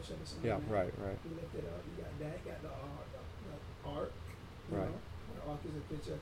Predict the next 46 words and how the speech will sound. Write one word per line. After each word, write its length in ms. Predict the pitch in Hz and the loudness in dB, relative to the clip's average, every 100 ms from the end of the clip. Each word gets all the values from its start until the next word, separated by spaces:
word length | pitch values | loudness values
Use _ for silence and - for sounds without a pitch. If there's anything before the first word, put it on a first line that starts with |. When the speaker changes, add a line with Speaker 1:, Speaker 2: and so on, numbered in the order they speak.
| 147 | 0
Speaker 1:
Christ, 240 | 160 - | -2 -2
how 80 | 151 | 0
the 80 | 139 | 0
wrath 220 | 143 143 | 0 0
of 80 | 143 | 0
God 120 | 151 151 | 0 -2
fell 80 | 170 | -2
on 140 | 156 147 | 0 -2
the 80 | 147 | -2
outside 240 | - - - | -4 -2 2
Speaker 2:
Right. 160 | 50 | 2
Speaker 1:
of 80 | - | 2
that. 160 | - - - - - - | -2 -4 -6 -6 0 2
Speaker 2:
Right. 160 | 87 - | 2 2
Speaker 1:
How 80 | - | 0
the 80 | 139 | 0
wrath 220 | 139 - | 0 -2
of 60 | 156 | -2
God 100 | - | -2
fell 100 | - | -4
on 60 | - | 12
Speaker 2:
And 80 | 147 | 12
Speaker 1:
the 40 | 175 | 12
Speaker 2:
you'll 80 | |
Speaker 1:
outside 100 | 185 190 170 | 12 12 12
Speaker 2:
find 120 | 170 | 12
Speaker 1:
of 40 | 156 | 12
that. 80 | 160 | 12
Speaker 2:
references 440 | 165 147 - 131 - | 12 10 12 8 10
to 80 | 123 | 12
the 140 | 131 | 12
ark 240 | 127 127 127 | 12 12 10
in 80 | |
the 80 | 110 | 8
Psalms. 800 | 107 135 131 92 69 92 - 165 | 10 12 12 12 10 6 2 0
Speaker 1:
Mm-hmm. 520 | 151 143 - - - 160 | 0 -2 -4 -4 -2 12
Speaker 2:
That 160 | 143 | 12
would 120 | 156 135 | 12 12
be 120 | 147 | 12
Speaker 1:
Jonah. 100 | 135 | 12
Speaker 2:
another 320 | 131 127 131 | 12 12 12
thing 480 | 120 123 117 113 113 | 12 10 12 12 12
where 180 | 110 104 | 12 12
God, 560 | 113 117 113 113 113 - | 12 12 12 12 12 8
you 120 | 120 | 10
know, 260 | 113 104 | 12 12